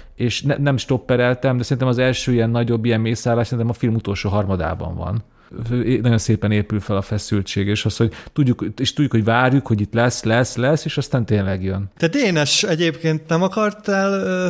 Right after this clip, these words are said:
Speaker 2: vagy nem tudsz esetleg valami triviát a filmről?
Speaker 1: Egy nagyon-nagyon-nagyon, legalábbis számomra meglepő és iz-, izgalmas triviát hagyosszak meg. Először is szerintem megérdemli a főszereplőt játszó orosz színésznő, Oksana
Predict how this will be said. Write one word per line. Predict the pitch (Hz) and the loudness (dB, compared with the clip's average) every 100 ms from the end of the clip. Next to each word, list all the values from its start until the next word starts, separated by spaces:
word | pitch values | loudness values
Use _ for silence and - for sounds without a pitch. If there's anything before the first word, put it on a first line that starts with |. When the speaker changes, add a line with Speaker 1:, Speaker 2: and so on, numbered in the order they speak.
| 147 | -2
Speaker 2:
vagy | 160 170 | -2 -2
nem | 165 175 | -2 -2
tudsz | 226 254 | 0 0
esetleg | 240 247 233 226 | 0 0 0 0
valami | 196 220 220 | 2 0 0
triviát | 220 214 220 233 135 123 131 | 0 0 0 2 0 0 -2
a | 156 | -4
filmről? | 151 180 131 120 120 131 - | -4 -4 -2 -2 -4 -6 0
Speaker 1:
Egy | 156 | 0
nagyon-nagyon-nagyon, | 170 285 302 196 156 202 135 127 156 123 123 | 2 0 0 0 0 2 0 0 0 0 0
legalábbis | 131 156 | 0 -2
számomra | - 269 277 143 123 123 123 | -2 -2 0 0 0 0 0
meglepő | 143 151 117 113 123 | -2 0 0 -2 -2
és | 123 - | -2 -4
iz-, | 135 143 - | -4 -4 -6
izgalmas | - 151 127 120 123 - | -4 -2 0 2 0 -2
triviát | - 131 120 117 117 | 0 0 2 2 0
hagyosszak | - 139 123 - 120 | 0 0 2 0 -2
meg. | 131 135 - - - | 0 0 -2 -12 -8
Először | - 139 156 | -2 0 2
is | 139 - - - - - | -2 -4 -12 -20 -20 -12
szerintem | - 131 123 - - - | 0 0 0 -4 -20 -4
megérdemli | 127 135 113 107 101 101 104 113 - | 0 2 2 2 2 0 0 -2 -4
a | 113 | -6
főszereplőt | - 123 - 110 104 110 110 - | 0 0 2 -2 -2 -2 -2 -2
játszó | 107 104 107 - 110 - | -4 -2 -4 -2 -2 0
orosz | 110 107 | 0 0
színésznő, | - 110 110 110 120 113 - | 0 2 2 2 -2 -2 0
Oksana | 120 - - 110 110 - | -2 0 2 4 2 -2